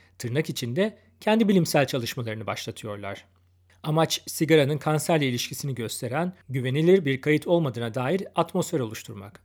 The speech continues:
Sigara ve kanser ilişkisinde gördüğümüz bu olay benzer birçok başka konuda da görülebiliyor. En yakın örneklerinden biri de küresel ısınma konusunda bazı enerji şirketlerinin tutumu diyebiliriz.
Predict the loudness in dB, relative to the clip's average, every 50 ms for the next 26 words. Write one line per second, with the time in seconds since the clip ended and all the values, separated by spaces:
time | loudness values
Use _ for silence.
0 | _ _ _ -6 -2 4 6 8 10 10 10 8 6 6 4 4 4 4 4 4
1 | 4 4 2 2 0 -2 -4 -2 0 0 0 0 2 0 0 0 -2 -4 -6 -6
2 | -4 -2 2 2 2 2 2 0 0 -2 -2 -6 _ _ _ -2 2 2 2 4
3 | 4 4 4 4 4 2 2 2 0 2 4 2 2 2 2 2 2 2 2 0
4 | -2 0 0 0 0 0 0 -2 -2 -2 -2 -2 0 0 0 -2 -4 -4 -8 -10
5 | -12 -12 -14 -16 -20 _ _ _ _ _ 2 2 4 6 6 4 4 4 4 4
6 | 4 4 4 2 2 0 0 0 0 -2 -2 0 2 2 2 2 2 2 0 0
7 | 0 -4 -10 _ _ _ _ _ -6 -2 -2 0 2 4 4 4 4 2 -2 0
8 | 2 2 2 0 -2 -6 -6 -8 -12 -12 -10 -6 -4 -4 -4 -4 -6 -12 _ _
9 | _ 0 4 4 4 4 4 0 0 0 2 2 2 2 0 -2 -2 -4 -4 -6
10 | -8 -8 -8 -8 -8 -8 -6 -4 -2 -4 -4 -4 -6 -6 -4 -4 -2 -2 0 0
11 | 0 0 -2 -4 -8 -10 -12 -12 -14 -14